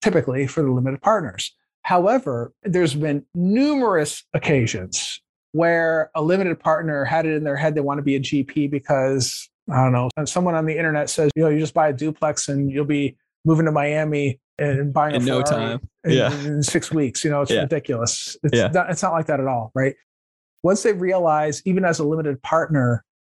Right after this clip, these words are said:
Speaker 1: the work that's involved in putting these deals together and maintaining and running these deals,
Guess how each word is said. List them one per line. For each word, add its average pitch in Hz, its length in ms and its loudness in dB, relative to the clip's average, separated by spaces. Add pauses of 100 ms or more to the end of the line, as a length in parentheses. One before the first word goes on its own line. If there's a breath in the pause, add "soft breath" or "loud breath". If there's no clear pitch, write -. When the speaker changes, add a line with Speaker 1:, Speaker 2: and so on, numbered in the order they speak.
Speaker 1:
the 151 80 6
work 160 440 0 (180)
that's 131 200 0
involved 135 840 0 (160)
in - 80 0
putting 175 460 0
these 139 220 0
deals 143 240 0
together 139 480 0
and 147 220 -2
maintaining 151 720 0
and 135 200 -2
running 160 440 2
these 123 200 0
deals, 113 480 -2